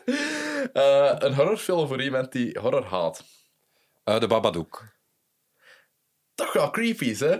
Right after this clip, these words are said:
Speaker 1: Vind ik. Allee, dat, dat is, dat is fantastisch, maar ik, ik vind dat, ik heb er wel echt schrik mee gehad.
Speaker 2: Ja, maar ik,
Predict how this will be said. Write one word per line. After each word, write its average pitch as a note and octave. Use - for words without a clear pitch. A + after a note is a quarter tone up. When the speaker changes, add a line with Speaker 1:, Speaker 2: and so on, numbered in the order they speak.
Speaker 1:
Vind G3
ik. B3
Allee, C3+
dat, G#2
dat F#2
is, -
dat E2+
is -
fantastisch, -
maar F2+
ik, F#2+
ik F2
vind F2+
dat, E2+
ik -
heb E2
er D#2+
wel C3
echt -
schrik -
mee F2
gehad. E2
Speaker 2:
Ja, A#2
maar C#3+
ik, C3